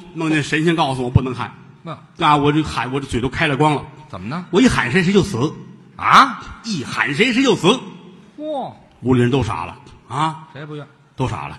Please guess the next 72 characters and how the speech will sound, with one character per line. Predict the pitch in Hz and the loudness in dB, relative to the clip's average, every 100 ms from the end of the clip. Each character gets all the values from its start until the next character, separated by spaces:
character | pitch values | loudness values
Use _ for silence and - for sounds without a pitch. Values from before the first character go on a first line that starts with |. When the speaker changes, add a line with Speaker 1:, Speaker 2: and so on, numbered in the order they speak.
| - | -16
Speaker 2:
嗯。 | - | -14
Speaker 1:
这 | 104 | -12
十 | - 127 | -6 -4
五 | 92 | -4
个 | 98 | -6
爷 | 104 | -8
爷 | 123 | -8
也 | 120 | -10
傻 | 110 73 | -14 -18
了。 | 76 139 | -18 -16
Speaker 2:
啊， | 139 135 | -14 -12
就 | 113 | -6
别 | 151 - | -4 -2
提 | 196 | -2
这 | 170 | -2
十 | - 180 | -2 -4
五 | 127 | -6
个 | 123 | -6
爷 | 131 131 | -6 -6
爷 | 151 | -8
了。 | 143 - 104 | -12 -10 -8
Speaker 1:
啊。 | 101 95 - - - - - - - | -8 -12 -20 -20 -20 -20 -20 -20 -4
他 | 160 | 0
母 | 160 113 | 0 0
亲 | 185 | 0
也 | 208 | 0
傻 | 160 113 95 | 0 -4 -4
了。 | 101 - - | -8 -10 -12
Speaker 2:
啊。 | 143 135 - _ _ _ _ _ _ _ _ _ 127 | -12 -12 -20 _ _ _ _ _ _ _ _ _ -20
嗯。 | 127 120 - - - - | -20 -20 -20 -20 -20 -14
傻 | - 117 120 | -4 -2 0
了， | 226 | 0
爪 | 196 | 0
儿 | 139 | 0
还 | 160 | 0
没 | 175 | -2
撂 | 180 147 | 0 0
下 | 123 | -2
来 | 117 | -4
呢。 | 110 107 - - - - - - - - - - | -8 -10 -14 -20 -20 -20 -20 -20 -20 -20 -20 -14
Speaker 1:
就 | 123 | -12
是 | 104 | -10
太 | - 226 | -4 -2
傻 | - - 101 | -2 -6 -4
了， | 127 | -4
撂 | 160 160 | -2 -4
不 | 127 | -4
下 | 117 | -2
去 | 294 | -2
了。 | |
Speaker 2:
<laughs> | - | 0
嗨， | 269 - 185 - - - | -2 -2 -10 -12 -20 -12
就 | 220 | -10
不 | 180 170 349 | -10 -4 -2
用 | 403 208 | -2 -4
抬 | 180 185 | -4 -4
起 | 185 | -4
来 | 127 120 | -8 -12
了。 | 117 - | -14 -18
Speaker 1:
哎， | 101 107 - | -14 -14 0
全 | 180 247 | 2 4
屋 | 254 | 4
人 | 233 | 6
都 | 226 | 4
傻 | 160 135 | 6 2
了。 | 139 - | 0 -6
Speaker 2:
嗯。 | 160 139 - | -4 -4 -4
Speaker 1:
你 | 113 | 0
爸 | 120 156 | 2 2
爸 | 113 | 2
聪 | - | 0
明。 | 113 | -2